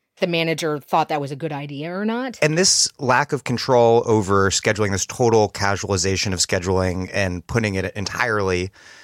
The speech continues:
Speaker 2: within the power of, of management's arbitrary techno-backed decision-making,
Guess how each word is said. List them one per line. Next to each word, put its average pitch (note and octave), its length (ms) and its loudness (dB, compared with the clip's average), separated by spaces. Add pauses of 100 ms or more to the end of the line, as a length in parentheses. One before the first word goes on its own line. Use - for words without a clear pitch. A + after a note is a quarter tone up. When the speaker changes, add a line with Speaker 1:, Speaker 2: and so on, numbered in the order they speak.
(280)
Speaker 2:
within G2+ 240 -4
the F2+ 80 -4
power F2 520 0
of, F2 500 -4
of F2 180 -4
management's F2+ 840 -4 (340)
arbitrary F2+ 840 0 (880)
techno-backed F2+ 1500 -2
decision-making, G2 680 -2